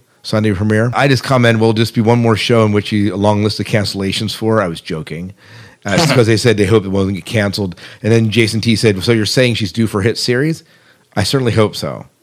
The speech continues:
Speaker 1: <laughs> 'Cause we
Speaker 2: She
Speaker 1: do
Speaker 2: definitely deserves it.
Speaker 1: Yeah, we like our Summer Glau, so.
Speaker 2: Oh, we, we, we, we do. We do.
Speaker 1: We do.
Speaker 2: What you put here about, uh, the, uh, Groundhog Day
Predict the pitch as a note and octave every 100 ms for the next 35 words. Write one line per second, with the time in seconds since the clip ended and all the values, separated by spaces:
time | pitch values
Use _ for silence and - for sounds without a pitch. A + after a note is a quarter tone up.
0 | - - - _ - - - - - -
1 | G2 B2 G2+ A2+ A2+ B2+ A2 G#2 F2+ G2+
2 | A2+ A2+ G#2+ G2+ G2+ G2 F#2 F#2+ - F2+
3 | E2 D#2+ D#2 D2+ C#2+ - C#2+ C#2 C#2 -
4 | B2 A#2 A#2 G#2+ - G#2+ A2 G#2 G#2+ G2+
5 | F#2 - - A2 A2 - - _ _ _
6 | D#2+ D#2 D#2+ D#2 C2+ - E3 D#3+ E3 D3+
7 | D3+ C#3 B2 A#2+ - A2 G#2 G2+ G#2+ G#2
8 | G2 G#2+ A#2 A#2 A#2+ A2+ A2+ A2+ A2+ A2
9 | G2